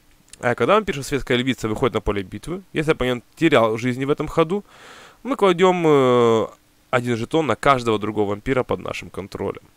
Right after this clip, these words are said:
И при ус-, и когда оппонент терял, а, если она на столе, к-, оппонент потерял хиты в этом ходу,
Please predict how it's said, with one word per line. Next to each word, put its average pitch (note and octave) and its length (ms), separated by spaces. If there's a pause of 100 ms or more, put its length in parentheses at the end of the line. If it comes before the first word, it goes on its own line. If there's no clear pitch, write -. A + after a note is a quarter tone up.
(440)
И F#3+ 180
при E3+ 200
ус-, D3+ 280
и C#3 140
когда D3+ 400
оппонент C3+ 380
терял, B2+ 400 (360)
а, G#2+ 380
если C3+ 360
она A#2 100
на A#2 80
столе, A#2 420 (100)
к-, - 100 (100)
оппонент C3 460
потерял B2 360
хиты A#2 300
в - 20
этом C3+ 180
ходу, F3 300